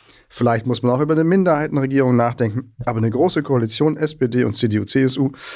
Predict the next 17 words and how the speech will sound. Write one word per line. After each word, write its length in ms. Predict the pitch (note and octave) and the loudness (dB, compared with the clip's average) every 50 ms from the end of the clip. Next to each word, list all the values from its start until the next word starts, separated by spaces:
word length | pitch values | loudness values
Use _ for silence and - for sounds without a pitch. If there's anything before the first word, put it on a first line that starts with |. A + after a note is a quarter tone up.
| - - - | -16 -6 -4
auf 120 | C#3+ B2 A2+ | -4 -4 0
die 140 | C3 D3+ | 2 2
es 120 | D#3+ D3+ D3 | 2 4 2
wahrscheinlich 380 | C3+ - C#3+ C#3 C#3 C#3 C3 | 0 2 0 0 0 0 0
hinausläuft 600 | - A#2 A#2 D3+ G#3+ A#3+ A3+ - G#2+ G2 - - | 0 -2 0 0 0 -2 -2 -2 -2 -2 -2 -4
derzeit, 420 | G2 F#2 F2+ - - A#2 D#3 D#3 - _ _ _ _ _ _ - | -6 -6 -6 -4 -4 -4 -4 -4 -10 _ _ _ _ _ _ -14
fände 360 | - - A2+ A2+ A2+ A2 A2+ | -6 -2 0 0 0 -2 -2
ich 260 | A2 - - - - | -8 -10 -10 -6 -4
auch 220 | - F#2 A2 A2+ - - _ _ _ _ _ | -2 -2 -2 -4 -6 -16 _ _ _ _ _
wirklich, 560 | A2+ G#2+ A#2 B2+ B2+ C#3 B2+ - - - - - _ _ _ _ _ _ _ _ _ _ _ _ | -4 -2 -2 0 0 0 -2 -2 -6 -10 -14 -20 _ _ _ _ _ _ _ _ _ _ _ _
man 180 | G#2 G2 F2+ | -6 -4 -4
wird 120 | F#2+ G2 - | -4 -4 -2
sehen, 180 | - G#2+ F#2+ | 0 0 0
wie 60 | F#2+ F#2 | 0 -2
es 80 | E2+ - | -2 -2
dann 180 | - E2+ F#2 | -2 0 0
wird, 220 | E3 A3 A3+ - | 0 0 -2 -6